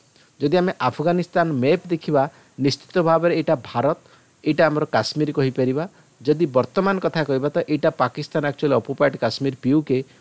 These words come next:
ବଟ୍ ଯଦି ସେଇ ପିୟୁକେକୁ ଛାଡ଼ିଦେବା, ତାହେଲେ ଆଫଗାନିସ୍ତାନ ବି ଭାରତ ବୋର୍ଡର ସହିତ ବୋର୍ଡର ସେୟାର କରିଛି। ତେଣୁ ଯେକୌଣସି ଦେଶ ଭାରତ ପାଖାପାଖି ଏରିଆରେ ଅନଷ୍ଟାବିଲିଟି କ୍ରିଏଟ୍ ହେବ, ନିଶ୍ଚିତ ତାର ଇଫେକ୍ଟ ଆସିକି ଭାରତ ଉପରେ ପଡ଼ିବ।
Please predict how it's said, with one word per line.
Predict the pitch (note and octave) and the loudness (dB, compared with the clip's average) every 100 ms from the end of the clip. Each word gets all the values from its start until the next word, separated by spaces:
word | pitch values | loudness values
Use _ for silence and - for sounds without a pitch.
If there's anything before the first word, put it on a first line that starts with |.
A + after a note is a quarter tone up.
| - | -4
ବଟ୍ | D3+ | -2
ଯଦି | D3+ D#3+ | 0 -2
ସେଇ | D#3 D#3 | -2 -2
ପିୟୁକେକୁ | D#3 - E3 F3 F3+ E3 | -2 0 0 2 -2 -4
ଛାଡ଼ିଦେବା, | E3 - C3+ F3 D3 C#3+ - _ | -8 -2 0 2 2 0 -6 _
ତାହେଲେ | D3+ D#3 - | -2 -2 -2
ଆଫଗାନିସ୍ତାନ | B2 - - D#3+ E3 - C#3 C3+ | -4 -2 0 0 0 -2 -2 0
ବି | D#3 | -2
ଭାରତ | D3+ - A#2+ C3+ - | -4 -4 -2 0 0
ବୋର୍ଡର | C#3 G#2 A2+ C3 | -4 -2 2 2
ସହିତ | C3 - A#2+ E3 | 2 -2 -2 0
ବୋର୍ଡର | C#3+ A2 A#2 C3 | 0 2 2 2
ସେୟାର | - A2+ A2+ | 2 0 0
କରିଛି। | G#2+ F#2+ F2 - - - - - | -2 -8 -10 -16 -20 -20 -14 0
ତେଣୁ | E3+ | 0
ଯେକୌଣସି | C3+ C3+ F#3+ G3 F#3 | 4 2 2 0 0
ଦେଶ | C#3 C3 | 0 0
ଭାରତ | E3 A2+ B2+ D#3+ E3 | -2 -2 0 0 0
ପାଖାପାଖି | D#3+ B2 - D#3 D#3 D3 E3+ - | 0 -2 -2 -2 -2 -4 -6 -4
ଏରିଆରେ | B2+ C#3 E3 C3+ C#3+ - - _ - | 0 4 4 4 0 -6 -20 _ -6
ଅନଷ୍ଟାବିଲିଟି | B2 D#3 F#3 - F3 E3 E3+ E3+ F3+ | 2 2 2 4 2 4 0 0 0
କ୍ରିଏଟ୍ | E3+ C#3+ D#3 D#3+ | -2 2 2 2
ହେବ, | D#3+ E3+ D#3 D#3 - - | -2 2 0 -2 -12 -10
ନିଶ୍ଚିତ | B2+ D3 - E3 F3 | -2 0 0 -2 -2
ତାର | E3+ D3+ D#3+ C#3+ | 2 2 2 -2
ଇଫେକ୍ଟ | B2+ E3 D3+ - | -4 -2 -2 0
ଆସିକି | C#3+ - C#3+ | 0 -2 -8
ଭାରତ | E3 B2 B2+ B2+ B2 | -6 -2 0 0 -2
ଉପରେ | A#2 B2+ | -4 -4
ପଡ଼ିବ। | C3 G#2+ F#2 E2 | -4 -4 -4 -8